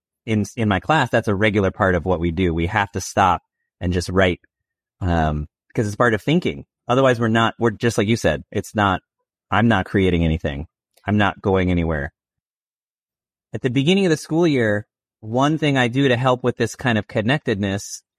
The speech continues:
with each other is I randomly just put the kids into groups of five at the very first day of school. And I tell them, "You didn't choose these groups. You wouldn't have chosen them.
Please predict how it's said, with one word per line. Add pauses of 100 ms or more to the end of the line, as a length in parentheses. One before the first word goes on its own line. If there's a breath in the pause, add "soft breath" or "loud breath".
with (100)
each
other (380)
is
I
randomly
just
put
the
kids
into
groups
of
five
at
the
very
first
day
of
school. (320)
And
I
tell
them,
"You
didn't
choose
these
groups.
You
wouldn't
have
chosen
them.